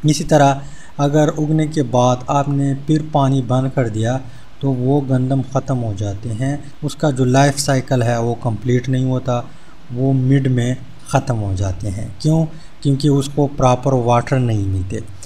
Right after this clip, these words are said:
तो इस तरह water की मौजूदगी में हमारी ज़िंदगी बरकरार रहती है, चाहे हम हैं, छोटे जानवर है, बड़े जानवर है, plant है, छोटे पौधे जो भी है, तो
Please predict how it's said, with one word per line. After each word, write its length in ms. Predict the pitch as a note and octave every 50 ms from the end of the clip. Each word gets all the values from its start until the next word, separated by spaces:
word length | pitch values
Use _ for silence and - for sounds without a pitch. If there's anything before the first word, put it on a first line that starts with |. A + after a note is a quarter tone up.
| - - -
तो 60 | -
इस 220 | - F3+ E3+ - -
तरह 180 | F#3+ F#3+ F#3+ F#3
water 380 | F3+ E3 D#3 D#3 D#3 D#3+ F3+
की 120 | E3+ D#3 E3
मौजूदगी 680 | D#3 C#3+ C#3 B2+ C3 C3 C3 B2+ - - - D#3 E3 E3
में 400 | D#3+ D3 B2+ A#2+ B2 C3 C3 C3 - - - - - -
हमारी 380 | C3+ B2+ B2+ B2+ C3+ C3 C#3 C3+
ज़िंदगी 520 | C3 B2+ C3 C3+ C3+ C#3 B2+ B2 C3+ C3+ B2+
बरकरार 580 | A#2+ A#2+ A2+ G#2+ G#2+ A2 A2 A2+ A2+ A2 G#2+
रहती 260 | G#2+ G#2 G2+ G2+ -
है, 120 | A2+ A2+ G#2+
चाहे 300 | - C3 B2+ C3 C3 B2+
हम 300 | A#2+ B2+ C3 C3 C3 B2
हैं, 280 | B2 B2+ B2 A#2+ A#2+
छोटे 480 | - - B2+ B2 B2 C3 B2+ B2+ B2+ B2+ B2 - - - - - - - B2+
जानवर 420 | A2 A#2 A#2+ B2 A#2+ A#2+ B2 A2+
है, 180 | A2+ A#2 A2+ A2
बड़े 260 | A#2+ A#2+ A#2 A#2+ A#2+
जानवर 340 | A2+ A#2+ A#2 A#2 A#2 A#2 A#2
है, 180 | A2+ A2+ A2+ A2 A2+ -
plant 380 | A#2+ A#2+ A#2 A#2 A#2 A2 A#2
है, 200 | B2 A#2 A2+ A2+ A2 - - - - - - -
छोटे 260 | - B2+ A#2 - B2 A2+
पौधे 400 | A#2 B2 A#2 A2+ A2+ A#2+ B2 A#2+
जो 240 | A2+ A2+ B2+ C3 B2
भी 180 | G#2+ C3 C3
है, 320 | A#2 A#2 A#2 A#2 B2 A#2 - - - - - - - - - -
तो 260 | - C3 C3+ C#3+ D#3+